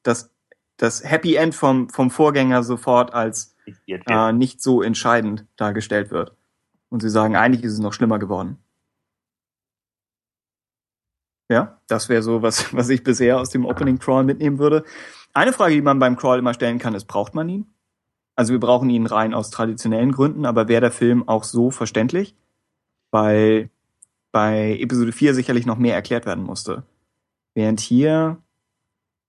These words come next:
Speaker 1: viel wird dann auch später ersichtlich.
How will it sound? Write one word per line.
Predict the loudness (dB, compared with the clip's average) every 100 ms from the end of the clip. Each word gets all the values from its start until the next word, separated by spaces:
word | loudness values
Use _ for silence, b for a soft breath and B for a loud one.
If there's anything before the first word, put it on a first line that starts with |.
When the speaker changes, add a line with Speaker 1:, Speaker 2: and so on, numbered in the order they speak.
| _ _ _ _ _ _ _ _ _ _
Speaker 1:
viel | -6 0 4 4 2
wird | 0 0 0
dann | 0 0
auch | -2
später | -2 -2 0
ersichtlich. | 0 0 -4 -6 -8